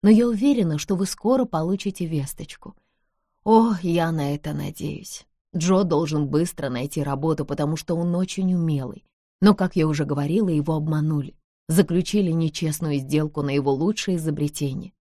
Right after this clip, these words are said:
К несчастью, Джо доверил чертежи бессовестному человеку, который пообещал оформить на него патент,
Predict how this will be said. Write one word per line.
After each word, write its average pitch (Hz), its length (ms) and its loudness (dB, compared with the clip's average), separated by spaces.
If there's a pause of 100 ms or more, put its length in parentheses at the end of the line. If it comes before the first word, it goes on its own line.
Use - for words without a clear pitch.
(240)
К - 40 2
несчастью, 226 680 4
Джо 160 300 2
доверил 165 480 0
чертежи 156 600 -2
бессовестному 175 880 -2
человеку, 160 680 -10 (280)
который 185 300 4
пообещал 143 640 0
оформить 147 460 -2
на 147 80 -4
него 139 260 -2
патент, 180 580 -4